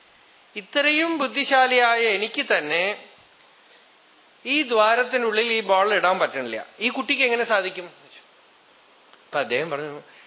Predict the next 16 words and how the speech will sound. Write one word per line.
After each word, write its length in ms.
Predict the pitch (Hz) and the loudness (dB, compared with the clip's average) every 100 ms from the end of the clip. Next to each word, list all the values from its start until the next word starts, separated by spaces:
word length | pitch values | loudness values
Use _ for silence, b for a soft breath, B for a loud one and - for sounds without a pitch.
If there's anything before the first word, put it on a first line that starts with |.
| B | B
"ഞാനിത് 520 | 165 165 208 254 214 | -2 0 0 -2 -4
വിറ്റു 400 | 190 175 - 185 | -8 -10 -10 -4
എന്നല്ലാതെ 680 | 208 214 170 151 151 127 101 - _ b b b - - | -2 -2 -2 0 0 -2 -6 -20 _ b b b -14 -4
ചെറിയ 560 | 208 214 240 247 277 | -2 0 0 2 2
ദ്വാരത്തിൽ 720 | 262 196 190 185 202 202 220 220 | 2 0 2 4 4 0 0 2
വലിയ 380 | 190 190 240 | 2 2 0
ബോൾ 320 | 240 190 190 202 | 2 4 2 0
ഇടാൻ 300 | 170 185 190 | 2 0 0
പറ്റുമെന്ന് 320 | 175 180 185 | -4 -4 -2
ഞാൻ 140 | 175 | 0
പറഞ്ഞു? 380 | 180 156 165 117 - - - - - - - - - - - | 0 0 -2 -4 -8 -20 -20 -20 -20 -20 -20 -20 -20 -18 -4
നിങ്ങളായിട്ട് 640 | 185 240 320 320 294 294 | 0 2 4 4 2 0
കണക്കാക്കി 800 | 320 233 214 - - 269 - - | 2 2 2 -4 -2 -2 -2 -6
ഇതൊരു 440 | 254 233 202 254 | -6 -4 0 2
വഴി 300 | 262 220 240 | 4 2 2
ഉണ്ടാവണമെന്ന്, 640 | 277 240 233 - 196 196 170 | 0 2 2 0 -2 -2 -6